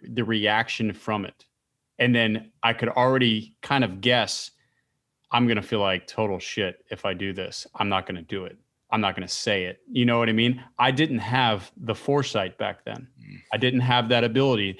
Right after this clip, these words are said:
Speaker 1: That came with time and experience and understanding and seeing more examples around me and be like, "Oh man, now I can kinda collect that and put that into the bank and, uh, you know, and remember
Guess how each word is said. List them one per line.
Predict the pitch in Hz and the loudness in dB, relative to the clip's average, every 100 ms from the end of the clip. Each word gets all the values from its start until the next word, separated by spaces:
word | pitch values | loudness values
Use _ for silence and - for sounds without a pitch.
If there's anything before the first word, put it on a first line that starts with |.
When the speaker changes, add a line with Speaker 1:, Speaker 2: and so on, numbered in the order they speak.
| - _ | -14 _
Speaker 1:
That | 139 143 - | 2 4 2
came | - 143 147 135 123 | 0 2 4 6 6
with | 107 104 - | 4 0 -8
time | - 156 151 107 95 95 | -8 -2 0 0 -2 -4
and | 104 | -4
experience | 104 - - - 139 131 107 - | -4 -4 -10 -2 0 2 0 -2
and | 104 | -4
understanding | 113 107 98 - 120 120 113 98 95 _ - - | -2 -2 -4 -2 2 4 2 0 -4 _ -20 -6
and | 120 104 | -4 -4
seeing | - 143 143 127 113 | -2 2 4 4 4
more | 113 110 | 2 0
examples | 101 107 120 123 113 98 | 0 0 0 0 -4 -4
around | 98 107 117 117 | -2 0 0 0
me | 104 | -2
and | 95 | -4
be | 95 | -8
like, | 92 101 | -12 -8
"Oh | 113 104 | -4 -2
man, | 110 107 95 _ _ | 0 0 -2 _ _
now | 104 110 123 131 | -4 0 2 4
I | 110 110 | 2 0
can | 117 98 | -4 -6
kinda | 117 110 | -2 -4
collect | - 107 113 127 - | -4 -4 -2 -2 0
that | 107 95 | -2 -2
and | 92 | -6
put | - 110 | -6 -2
that | 110 104 | 0 0
into | 104 98 | -2 -6
the | 90 | -8
bank | 87 120 113 92 - _ _ _ _ | -2 0 0 -4 -10 _ _ _ _
and, | 113 101 | -4 -4
uh, | - 110 101 | -6 -12 -8
you | 117 | -4
know, | 107 104 | -2 -2
and | 107 104 | -2 -4
remember | 101 98 117 160 120 95 92 | -4 -2 0 0 -2 -4 -6